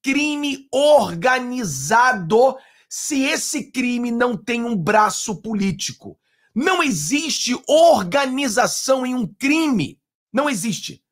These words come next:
A não ser que haja um braço político. A esquerda está desesperada, estão apavorados,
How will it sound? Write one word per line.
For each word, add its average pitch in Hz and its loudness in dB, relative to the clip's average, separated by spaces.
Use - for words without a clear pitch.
A 208 2
não 190 -2
ser 277 -2
que 254 0
haja 202 0
um 190 -2
braço 180 -2
político. 170 -2
A 165 -2
esquerda 170 -6
está 151 -4
desesperada, 160 -2
estão 170 -4
apavorados, 165 0